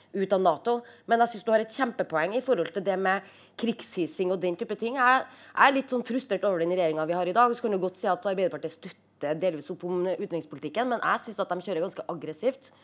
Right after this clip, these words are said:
eh, ut. Eh, og når det gjelder den konkrete øvelsen, så, ja,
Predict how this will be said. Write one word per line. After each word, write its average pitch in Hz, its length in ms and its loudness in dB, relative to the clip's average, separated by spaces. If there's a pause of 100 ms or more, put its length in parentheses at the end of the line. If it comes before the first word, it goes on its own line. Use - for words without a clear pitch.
(160)
eh, 214 220 4 (100)
ut. - 220 -12 (260)
Eh, 220 160 6
og 226 140 6
når 214 120 2
det 196 60 6
gjelder 190 140 4
den 190 80 0
konkrete 175 600 0
øvelsen, 202 420 0
så, 220 380 4 (840)
ja, 240 140 8